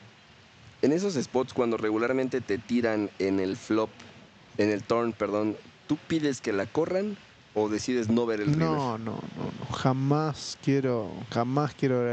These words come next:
Speaker 2: el river porque
Speaker 1: Te vuelve loco.
Speaker 2: me pongo a llorar después, sí, no, no, no.
Speaker 1: Me pasa lo mismo.
Speaker 2: No, no, no, no. Esas cosas me hacen mal, lo que no se tenía que ver,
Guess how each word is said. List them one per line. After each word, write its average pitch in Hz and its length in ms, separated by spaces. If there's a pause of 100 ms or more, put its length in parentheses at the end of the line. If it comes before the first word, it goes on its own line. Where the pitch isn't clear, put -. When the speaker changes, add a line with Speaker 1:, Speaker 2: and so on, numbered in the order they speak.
Speaker 2:
el 113 60
river 135 400
porque 110 300 (680)
Speaker 1:
Te 110 60
vuelve 110 240
loco. 101 300 (100)
Speaker 2:
me 135 100
pongo 120 220
a 113 40
llorar 123 480
después, 120 340
sí, 113 240
no, 113 180
no, 117 280
no. 143 180
Speaker 1:
Me 147 120
pasa 123 260
lo 87 100
mismo. 80 280 (1500)
Speaker 2:
No, 143 300
no, 135 200
no, 123 200
no. 117 200
Esas 123 260
cosas 127 400
me 131 120
hacen 120 260
mal, 175 420
lo 135 120
que 127 100
no 147 120
se 139 160
tenía 131 320
que 127 100
ver, 175 340